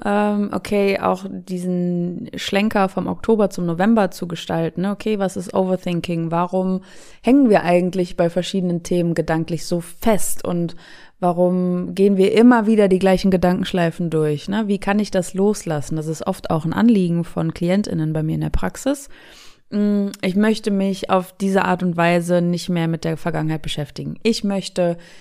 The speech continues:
X Y nicht mehr fühlen. Ich möchte X Y nicht mehr denken. Ich möchte, ähm, einfach so, ich hätte gerne, als wär, als würde ich so leben, als wäre das nie passiert.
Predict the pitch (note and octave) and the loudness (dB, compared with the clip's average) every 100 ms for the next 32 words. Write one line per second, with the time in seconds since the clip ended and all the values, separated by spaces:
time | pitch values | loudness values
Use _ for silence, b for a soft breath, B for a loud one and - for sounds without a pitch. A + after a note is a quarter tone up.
0 | B - A3 - F#3 - E3+ E3 E3+ E3+ | B -2 0 0 -4 -2 0 0 0 0
1 | E3 - A3+ G#3 D3+ D3+ - G3+ F#3+ F#3 | -2 2 4 6 4 0 -2 -2 -2 -2
2 | F3+ F3 - F3 E3+ B B B B - | -2 -4 -2 -2 -2 B B B B -20
3 | - - G3 - F#3 F3+ E3+ F3 E3+ F3+ | -12 -4 -2 -2 -2 0 0 0 -2 -2
4 | E3 - F#3+ G3+ E3 D#3 D#3+ G3 G3 F#3 | -2 0 0 -2 -4 -6 -4 -4 -2 -2
5 | F3+ - - F3+ F3 E3+ E3+ B B B | -2 -4 -4 -2 0 -2 -8 B B B
6 | B F3 E3+ E3 E3 E3 D#3+ D#3+ F3 _ | B -4 -2 -2 -2 -2 -2 -4 -6 _
7 | - - E3+ F#3 E3+ F3+ F3+ F3+ F3+ - | -4 -4 -2 -4 -2 0 2 2 0 -2
8 | F3 F#3 - - - G3+ G3+ G3+ G3+ G3 | -6 -8 -6 -2 0 0 2 4 4 0
9 | F#3 G#3 G#3 - G3+ F#3+ G#3+ G#3+ G3 F#3+ | -2 -2 -2 -2 -6 -4 -2 -2 -2 0
10 | G3 G#3 F#3+ - F#3+ - G#3 G#3 F#3+ - | 0 0 -2 0 0 2 2 2 -2 -2
11 | G#3+ F#3+ E3 - | -2 0 0 -4